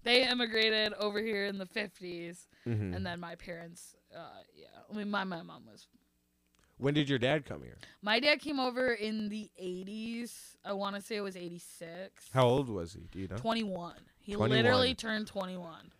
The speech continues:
Speaker 2: He had his whole adulthood in.
Speaker 1: Yeah.
Speaker 2: Yeah,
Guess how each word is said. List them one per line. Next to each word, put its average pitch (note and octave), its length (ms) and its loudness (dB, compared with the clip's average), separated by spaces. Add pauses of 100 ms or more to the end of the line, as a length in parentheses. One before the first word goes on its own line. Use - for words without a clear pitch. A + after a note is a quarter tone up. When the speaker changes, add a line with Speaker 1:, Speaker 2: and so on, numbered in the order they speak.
(500)
Speaker 2:
He D#3+ 220 8
had E3 200 6
his D3+ 220 6
whole D3 380 8
adulthood A2 840 4 (240)
in. G#2 480 2 (220)
Speaker 1:
Yeah. A3 400 4 (560)
Speaker 2:
Yeah, A#2+ 200 -2